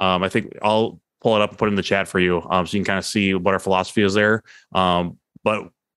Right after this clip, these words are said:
we are not proponents of, like, just, uh, you know, cold outreach being, like, the one motion that you have.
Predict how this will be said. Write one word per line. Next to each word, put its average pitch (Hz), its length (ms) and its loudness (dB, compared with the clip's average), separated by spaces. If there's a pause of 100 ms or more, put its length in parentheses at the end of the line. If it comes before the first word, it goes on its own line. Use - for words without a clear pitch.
(140)
we 123 280 4
are 117 160 2
not 113 200 0
proponents 107 420 -2
of, 101 140 4
like, 92 180 2
just, - 300 -2
uh, 95 100 2
you 92 140 0
know, 90 100 0
cold 104 260 0
outreach 95 420 -2
being, 95 220 0
like, 90 180 -2
the 95 100 0
one 92 180 0
motion 90 380 -4
that 90 100 -2
you 85 80 -2
have. 82 340 -4